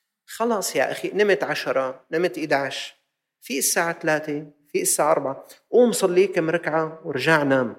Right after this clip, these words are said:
النبي صلى الله عليه وسلم كان هيك، يصلي ثم ينام، ثم يصلي ثم ينام. بدك تنام، ارجع نام، بدك ضل فايق، ضل فايق. بس قوموا هلأ، شتي عنكم هيك أربعة أشهر، الله وكيلك. يعني، هذا وقت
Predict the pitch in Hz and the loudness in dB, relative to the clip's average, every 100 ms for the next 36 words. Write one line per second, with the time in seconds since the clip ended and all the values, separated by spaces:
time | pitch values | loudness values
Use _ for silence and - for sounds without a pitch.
0 | - 123 131 156 - 135 131 139 139 131 | -8 -4 0 0 0 -4 0 0 -2 -2
1 | 147 127 135 127 147 147 - _ _ - | -2 -2 -2 -2 -2 -8 -12 _ _ -10
2 | 131 - 180 180 170 151 127 120 113 110 | -2 4 4 4 0 -2 -2 -2 -4 -6
3 | 101 113 - 180 170 160 175 175 170 - | -10 -10 0 4 4 4 2 2 -2 -2
4 | 127 123 120 107 - _ _ _ _ _ | 0 0 0 -4 -12 _ _ _ _ _
5 | _ _ _ - 208 214 196 185 190 185 | _ _ _ -8 0 0 2 0 2 2
6 | 175 147 156 131 139 143 - 160 147 156 | 2 -2 -2 0 0 -2 -2 -4 -2 -4
7 | - 147 131 131 123 - 113 - _ _ | -2 -2 -2 -4 -8 -8 -12 -14 _ _
8 | _ 135 - 196 214 175 190 160 - 190 | _ -14 -6 -2 0 0 0 0 -2 -2
9 | 156 139 170 156 143 160 - - 147 131 | 0 0 -2 -4 -2 -4 -4 -4 -4 -6
10 | 151 - 151 135 - _ _ _ _ 143 | -8 -6 -4 -4 -8 _ _ _ _ -14
11 | - 160 147 143 160 156 147 147 143 - | -6 0 0 0 -4 -4 -4 -6 -8 -12
12 | _ _ 165 214 214 190 156 147 196 226 | _ _ 2 4 4 4 2 2 0 0
13 | 214 - - - | -4 -4 -20 -20